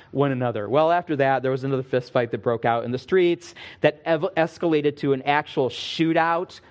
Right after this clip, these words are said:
One of the men in the congregation was actually killed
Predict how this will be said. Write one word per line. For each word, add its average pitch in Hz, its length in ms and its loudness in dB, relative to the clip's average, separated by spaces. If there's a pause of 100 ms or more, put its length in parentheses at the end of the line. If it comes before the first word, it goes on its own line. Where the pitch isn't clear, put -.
One 139 400 0
of 185 100 -4
the 185 80 2
men 160 240 0
in 143 80 -4
the 135 100 -2
congregation 127 800 -4
was 123 220 -2 (120)
actually 123 640 -2 (100)
killed 98 680 -8